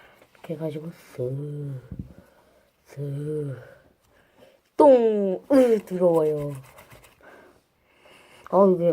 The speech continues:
맡을수록 향기가 엄청 좋네요, 이게. 저는 이게 향기가 좋아도 좋은 것 같고, 어, 손에서도 뭔가, 뭔가 애플 같은 냄새라 해야 할까? 그런 냄새가 많이 납니다.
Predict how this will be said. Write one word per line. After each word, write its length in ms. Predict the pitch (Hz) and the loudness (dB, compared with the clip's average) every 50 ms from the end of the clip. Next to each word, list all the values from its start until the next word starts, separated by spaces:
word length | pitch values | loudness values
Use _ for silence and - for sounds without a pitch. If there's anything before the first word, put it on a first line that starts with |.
| 147 | -2
맡을수록 760 | 135 123 139 156 156 - 247 240 226 226 - - 196 180 175 - - - | -2 -2 -4 -4 -2 -2 -2 -2 -2 -2 -4 -2 -2 -2 -2 -4 -10 -8
향기가 300 | 226 233 233 226 - 156 | -6 -4 -4 -4 -4 -6
엄청 300 | 151 151 - 170 160 151 | -8 -6 -8 -10 -12 -12
좋네요, 480 | - - 139 143 143 151 156 151 139 | -10 -10 -10 -10 -8 -10 -8 -8 -8
이게. 440 | 127 131 131 135 131 139 156 151 127 - _ _ _ _ _ _ _ _ _ _ _ _ _ _ _ - _ _ _ _ _ _ _ _ - | -10 -10 -8 -6 -6 -6 -6 -6 -8 -14 _ _ _ _ _ _ _ _ _ _ _ _ _ _ _ -20 _ _ _ _ _ _ _ _ -12
저는 240 | 160 151 156 147 143 | -10 -8 -6 -6 -6
이게 120 | 151 147 | -4 -6
향기가 380 | 143 156 226 233 226 226 208 190 | -6 -4 -4 -2 0 2 2 2
좋아도 260 | 175 160 151 151 156 | 0 0 -4 -4 -6
좋은 160 | 143 - 151 | -10 -10 -10
것 100 | 147 147 139 | -10 -10 -12
같고, 280 | - - 190 185 180 - _ _ _ _ _ - - - - - _ _ _ - | -2 -2 -2 -2 -2 -6 _ _ _ _ _ -20 -20 -20 -20 -20 _ _ _ -10
어, 80 | 165 | -10
손에서도 560 | 151 - - 262 269 277 269 240 226 220 208 | -8 -2 0 2 4 4 4 4 4 2 2
뭔가, 300 | 190 180 180 175 180 175 | 2 0 2 2 2 2
뭔가 500 | 165 147 156 170 170 170 165 160 156 143 - _ _ _ _ - - | 2 0 -4 -2 0 2 2 2 0 -4 -10 _ _ _ _ -12 -12
애플 560 | 139 - _ - - 247 240 233 226 208 185 | -12 -12 _ -8 -6 -2 2 4 4 4 2
같은 340 | - 156 - - - 147 143 | -2 -6 -10 -10 -12 -10 -10
냄새라 400 | 135 131 131 131 127 135 127 123 | -8 -8 -10 -10 -12 -12 -10 -8
해야 160 | 120 120 120 | -8 -6 -8
할까? 280 | 117 117 - - 202 - _ _ _ _ _ _ _ _ _ | -8 -10 -10 -12 -12 -12 _ _ _ _ _ _ _ _ _
그런 200 | - 165 165 160 | -16 -14 -12 -10
냄새가 360 | 156 147 143 139 160 151 156 | -8 -8 -8 -8 -8 -8 -8
많이 260 | 135 123 127 135 147 151 | -6 -6 -8 -8 -8 -8
납니다. 560 | 147 139 131 131 127 131 135 143 135 - | -10 -10 -10 -10 -10 -10 -10 -10 -12 -12